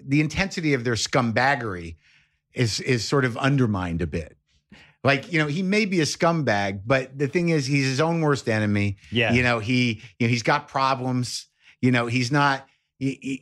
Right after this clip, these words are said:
Speaker 1: you know, he's not really a hater.
Speaker 2: Yeah.
Speaker 1: Right.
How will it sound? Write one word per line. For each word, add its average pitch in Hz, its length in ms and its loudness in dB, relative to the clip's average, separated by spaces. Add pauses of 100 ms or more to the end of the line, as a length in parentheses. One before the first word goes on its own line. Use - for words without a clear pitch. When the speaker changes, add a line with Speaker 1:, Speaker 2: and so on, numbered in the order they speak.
(120)
Speaker 1:
you 135 200 -2
know, 131 100 0
he's 120 260 -4
not 143 320 0 (640)
really 135 380 4
a 98 40 -2
hater. 127 680 0 (120)
Speaker 2:
Yeah. 95 280 0 (220)
Speaker 1:
Right. 147 340 2